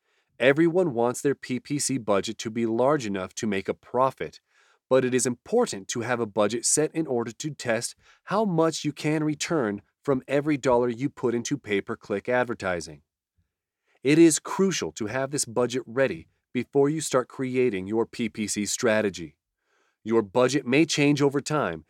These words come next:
so it is essential to understand why it matters to set a budget. Fortunately, this doesn't have to be difficult,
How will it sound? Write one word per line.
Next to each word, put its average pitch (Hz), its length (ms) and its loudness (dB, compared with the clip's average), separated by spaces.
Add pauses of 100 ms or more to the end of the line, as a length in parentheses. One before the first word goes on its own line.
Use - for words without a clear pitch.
(160)
so 170 220 6
it 175 60 10
is 170 100 4
essential 185 560 2
to 135 240 -2
understand 139 500 0 (120)
why 139 360 0
it 120 140 0
matters 98 400 -4
to 151 140 -4
set 185 320 2
a 139 40 2
budget. 90 400 -4 (560)
Fortunately, 117 800 -2 (260)
this 123 200 -4
doesn't 147 420 2
have 135 240 -4
to - 100 -8
be 135 160 -4
difficult, 107 640 -4